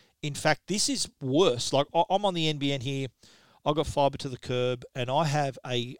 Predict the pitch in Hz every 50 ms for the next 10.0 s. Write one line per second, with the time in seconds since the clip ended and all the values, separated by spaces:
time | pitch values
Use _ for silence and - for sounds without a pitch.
0 | 554 466 135 120 113 127 139 147 143 113 117 139 139 131 127 131 127 - - -
1 | - - 131 131 131 - - 123 - - - 110 101 98 113 127 139 127 131 135
2 | 127 - 123 - 131 104 - - - 180 175 170 143 123 139 127 135 139 139 131
3 | - _ _ _ _ _ _ _ - - - - 165 175 180 180 165 156 139 139
4 | 135 127 127 123 - - - - - 131 - 127 - - 120 113 - - - -
5 | _ _ _ _ _ _ _ _ _ _ _ _ _ _ _ - 131 123 123 123
6 | 123 123 123 123 - _ _ _ _ _ _ _ 147 135 143 131 127 139 151 -
7 | _ _ _ - 143 123 117 123 139 180 220 233 - - - - _ - - -
8 | 185 175 160 147 120 113 - - 143 131 131 139 147 139 131 131 117 127 139 151
9 | 156 147 127 - - - 160 170 180 165 - - 143 127 117 117 113 107 -